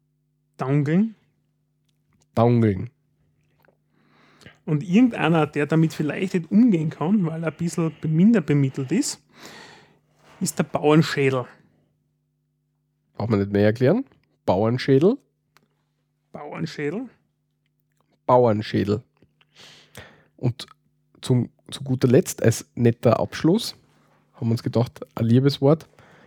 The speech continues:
Speaker 2: nämlich das Fadel, die kleine Sau.
Speaker 1: Das kleine Wuckerl.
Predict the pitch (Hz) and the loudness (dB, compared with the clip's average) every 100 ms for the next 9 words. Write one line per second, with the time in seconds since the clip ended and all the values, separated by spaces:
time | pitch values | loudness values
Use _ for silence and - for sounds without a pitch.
0 | _ - 110 107 113 - 95 95 101 104 | _ 0 0 2 -2 0 0 2 0 -4
1 | _ - - 107 95 104 - 104 82 117 | _ -10 -2 0 2 0 0 -2 -2 -6
2 | _ _ _ - - - 147 143 131 - | _ _ _ -20 -12 -4 -2 -2 -6 -12
3 | 165 | -16